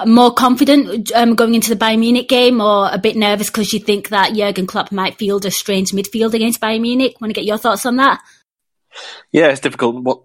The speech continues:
Speaker 2: to know what he's thinking about the midfield in particular. Um, I think it's an interesting point about the away games. I mean, obviously, earlier in Klopp's reign, uh, sorry, the away games, the early kickoffs, I mean, uh, earlier in Klopp's reign, that was definitely something we had a problem with. But this year, we've
Speaker 1: Mm-hmm.
Speaker 2: been much, much better with them.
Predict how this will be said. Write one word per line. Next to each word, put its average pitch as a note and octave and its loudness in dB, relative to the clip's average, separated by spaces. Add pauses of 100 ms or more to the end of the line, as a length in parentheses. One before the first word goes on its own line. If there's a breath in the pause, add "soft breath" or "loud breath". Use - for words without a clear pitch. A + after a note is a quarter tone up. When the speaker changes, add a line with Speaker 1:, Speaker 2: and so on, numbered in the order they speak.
(160)
Speaker 2:
to B2+ -8
know B2+ -4
what C#3 -4
he's A#2+ -8
thinking A2 -8
about A2 0
the A2 -6
midfield A2+ 0
in A2 -10
particular. A2+ -2 (120)
Um, A2 -4
I A2 -10
think B2+ -4
it's G#2 -10
an A#2+ -2
interesting G#2 -2
point A2 -2
about G2+ 0
the G2+ 0
away G#2+ 4
games. F#2+ -4
I G2 -4
mean, G2+ -6
obviously, G2+ -4 (360)
earlier G#2 2
in F#2+ -8
Klopp's - -8
reign, G#2 0
uh, - -6
sorry, E2+ -4
the F2 -2
away F2 0
games, F2+ -4
the - -4
early A2+ 2
kickoffs, A2 -2
I F#2+ -4
mean, F2+ -4 (380 loud breath)
uh, G2+ 4
earlier B2+ 4
in G#2+ -6
Klopp's - -6
reign, A2 -4
that A2+ -6
was G#2 -8
definitely A2+ -2
something G#2 -6
we G2+ 0
had F#2+ 0
a F2+ -4
problem B2+ -2
with. G2 -2
But G2+ -2
this B2 -4
year, A#2 2
we've G#2+ 4
Speaker 1:
Mm-hmm. A#2 -2
Speaker 2:
been G2 -8
much, A2+ -4
much - -10
better A2+ 0
with A2 0
them. F2 -8